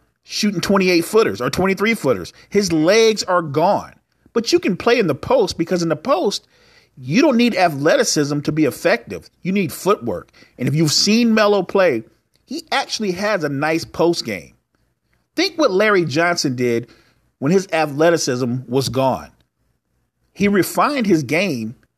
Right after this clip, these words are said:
even at six six, and developed a nice post game. Melo's six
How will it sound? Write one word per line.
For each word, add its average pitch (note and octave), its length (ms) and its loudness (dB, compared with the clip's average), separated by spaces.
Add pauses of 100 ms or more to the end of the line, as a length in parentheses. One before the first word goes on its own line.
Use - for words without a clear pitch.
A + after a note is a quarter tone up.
(160)
even B3 320 2
at F#3 120 0
six - 360 0
six, - 480 0 (520)
and D3+ 120 0
developed E3 580 2
a C3 40 -4
nice E3 360 -2
post E3+ 400 0
game. F2 320 -10 (640)
Melo's - 480 2
six - 440 0